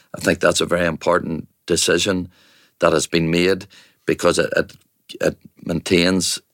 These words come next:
you know, that club comes first in, in Gaelic games. We've got to tidy up the, the fixture, uh, scheduling. We've got to improve refereeing.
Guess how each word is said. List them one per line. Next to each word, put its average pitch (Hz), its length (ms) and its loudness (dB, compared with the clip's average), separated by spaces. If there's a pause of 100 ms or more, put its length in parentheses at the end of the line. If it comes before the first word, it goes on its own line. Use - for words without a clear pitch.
you 90 100 -2
know, 76 360 0
that 85 220 2 (160)
club 87 460 0
comes 85 280 0
first - 380 -2
in, 80 280 -2
in 76 340 -4
Gaelic 85 300 2
games. 90 400 -2 (160)
We've 85 200 2
got 90 140 2
to 87 80 0
tidy 90 380 0
up 82 180 -4
the, 78 280 -4
the 78 280 -4
fixture, - 600 0 (480)
uh, 98 240 -2
scheduling. 104 760 0 (560)
We've 80 140 0
got 87 140 4
to 85 80 2
improve 92 640 0
refereeing. 110 760 0